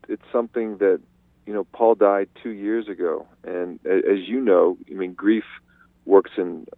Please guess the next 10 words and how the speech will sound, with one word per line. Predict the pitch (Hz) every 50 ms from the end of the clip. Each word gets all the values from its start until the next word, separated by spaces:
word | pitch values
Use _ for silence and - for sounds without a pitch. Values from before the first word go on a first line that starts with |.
| _ - -
different, | - 101 - - 104 - - _ _ _ _ _ _
um, | - 92 90 87 82 82 85 -
a | - 85
whole | - 107 101
different | 101 98 - - - -
clock | - - 95 95 95 87 85 - - - - _ -
than, | - 85 85 85 82 80 80 80 - _ _ _ _ _ _ _ _ _ _ -
than | - 87
chronological | 82 - 101 90 90 87 87 87 85 85 92 87 85
time. | - - 92 90 90 90 87 82 80 78